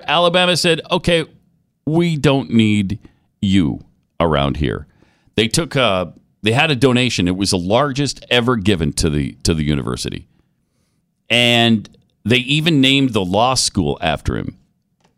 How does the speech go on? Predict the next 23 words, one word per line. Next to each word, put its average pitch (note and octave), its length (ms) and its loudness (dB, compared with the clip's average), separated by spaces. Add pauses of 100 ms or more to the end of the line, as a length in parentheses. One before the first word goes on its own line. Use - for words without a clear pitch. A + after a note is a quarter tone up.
(120)
Now G2 240 4
they're F#2+ 160 0
taking F2+ 380 -6
it C2 100 -6
all A2+ 200 -4
back. - 400 -8 (140)
They're F#2 120 -2
giving A#2+ 340 0
back C#3 380 0
his F#2+ 240 -4
twenty-one C#3+ 520 0
point D3 220 -2
five C3+ 220 0
million, A#2+ 380 0 (1000)
and C3 200 2
they're C3 80 2
taking A#2 280 0
his F#2+ 140 -2
name F#2+ 200 4
off D#2+ 140 -2
the - 80 -4
law C2+ 200 0
school. - 320 -8